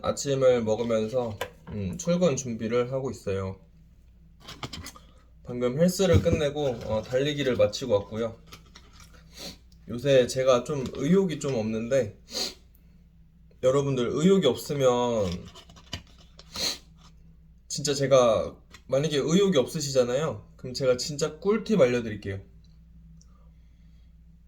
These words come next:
어떻게 하느냐? 음, 일단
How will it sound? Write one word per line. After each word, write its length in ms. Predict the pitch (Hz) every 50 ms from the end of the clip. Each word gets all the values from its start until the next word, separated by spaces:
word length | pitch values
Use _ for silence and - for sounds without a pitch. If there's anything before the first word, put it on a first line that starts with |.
| - - - - - - - - - - - - - - - -
어떻게 280 | - 127 139 - - 170
하느냐? 460 | 143 131 127 123 135 143 139 120 104 101 - - - - -
음, 800 | 117 117 123 127 127 123 120 120 117 113 107 104 104 104 104 104 - - - - - - - - - - - - - - - - - - - - - - - - - - - - - - -
일단 540 | - 135 135 165 156 147 131 110 101 107 107